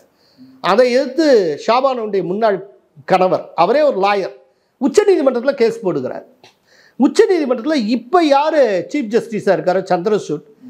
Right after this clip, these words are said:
அவருடைய தந்தை தான் அப்போ chief justice. அவர் தலைமையிலான பெஞ்சு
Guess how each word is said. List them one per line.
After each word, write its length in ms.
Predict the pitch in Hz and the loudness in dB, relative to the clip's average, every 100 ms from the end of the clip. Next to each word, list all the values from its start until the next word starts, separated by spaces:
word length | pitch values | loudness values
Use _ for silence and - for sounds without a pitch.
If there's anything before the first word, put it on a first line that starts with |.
| - | -2
அவருடைய 440 | 214 262 262 240 - | 0 2 2 2 2
தந்தை 400 | 226 269 320 302 | -2 0 0 0
தான் 180 | 294 | 0
அப்போ 340 | 208 - 285 214 | -2 -2 -2 -2
chief 240 | - 233 160 | -6 -10 -8
justice. 520 | 151 - 117 - 113 _ _ _ _ _ _ _ _ | -10 -12 -20 -20 -20 _ _ _ _ _ _ _ _
அவர் 340 | 170 233 302 | 0 2 2
தலைமையிலான 520 | 302 277 330 311 269 185 | 2 2 0 -4 -4 -4
பெஞ்சு 640 | 156 196 - 131 175 | -6 -8 -6 -6 -4